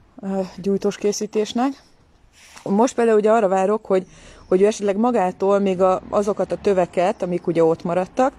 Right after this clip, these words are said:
azoknak esetleg nekiálljon magától rákcsálni, és akkor ugye arra rá fogok szólni ugyanúgy, mint ahogy a videó elején láthattátok. Ügyes vagy, Durcika! Elmegy onnan, nagyon okos kis kutya!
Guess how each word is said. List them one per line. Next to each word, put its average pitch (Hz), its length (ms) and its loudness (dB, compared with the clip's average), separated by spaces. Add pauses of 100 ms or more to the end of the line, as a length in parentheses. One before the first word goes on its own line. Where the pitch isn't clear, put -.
(360)
azoknak 208 480 2
esetleg 175 540 -4
nekiálljon 170 640 -2
magától 165 540 -2
rákcsálni, 185 680 -2
és 214 240 0
akkor 202 200 -2
ugye 190 160 4
arra 185 140 2
rá 175 200 2
fogok 170 280 0
szólni 175 360 -2
ugyanúgy, 175 420 -2
mint 180 220 -6
ahogy 170 120 -4
a 170 60 -4
videó 170 260 -2
elején 160 300 0
láthattátok. 190 680 -2 (340)
Ügyes 220 580 2
vagy, 190 240 -6
Durcika! 208 680 -2 (480)
Elmegy 240 480 -2
onnan, 254 260 2
nagyon 285 320 2
okos 285 340 -2
kis 277 220 -8
kutya! 320 320 0